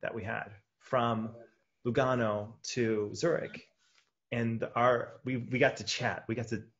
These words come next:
really sit down and have this beautiful <laughs> train ride through the Swiss Alps. Uh, what, what do you see, or where do you see the state of coaching in, in Switzerland right now? And what,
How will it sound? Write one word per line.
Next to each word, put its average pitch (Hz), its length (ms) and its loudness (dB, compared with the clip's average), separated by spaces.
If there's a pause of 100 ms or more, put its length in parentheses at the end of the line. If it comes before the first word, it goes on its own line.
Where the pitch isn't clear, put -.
(160)
really 135 280 4
sit 117 200 -2
down 110 300 2
and 95 140 -2
have 101 220 -2
this 104 220 -2
beautiful 117 420 -4
<laughs> - 120 4
train 147 260 8 (100)
ride 123 240 4
through - 280 -4
the 113 100 -4
Swiss 110 340 -2
Alps. 101 380 2 (800)
Uh, 107 440 4 (920)
what, 160 640 0 (280)
what 170 300 0
do 294 80 2
you 285 200 2
see, - 460 2
or 117 120 6
where 160 200 6
do 285 80 4
you 294 80 4
see 208 220 0
the 151 60 4
state 147 280 -2
of 147 100 -4
coaching 139 540 -4
in, 117 320 -4 (120)
in 120 120 0
Switzerland 123 580 -2
right 104 180 -2
now? 107 300 -6 (800)
And 120 480 0 (160)
what, 165 520 2